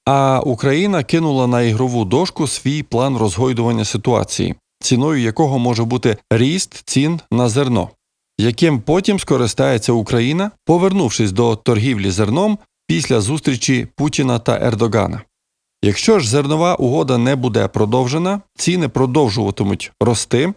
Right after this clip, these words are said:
а Україні буде запропоновано альтернативний шлях вивезення зерна, у той час як зазначені Україною порти, що знаходяться під контролем Р Ф,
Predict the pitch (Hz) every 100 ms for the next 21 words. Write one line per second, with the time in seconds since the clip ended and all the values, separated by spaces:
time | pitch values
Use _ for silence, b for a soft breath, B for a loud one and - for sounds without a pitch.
0 | - 117 120 110 139 185 190 135 147 127
1 | 110 113 131 110 143 143 139 135 - 120
2 | 143 131 143 160 113 104 98 107 98 113
3 | 117 101 92 95 95 95 107 160 226 B
4 | - 131 120 175 151 160 - 123 98 123
5 | 113 147 - 120 117 117 135 123 113 104
6 | 120 107 190 196 - 104 - - 101 98
7 | 117 - 117 123 113 123 110 101 90 110
8 | 190 202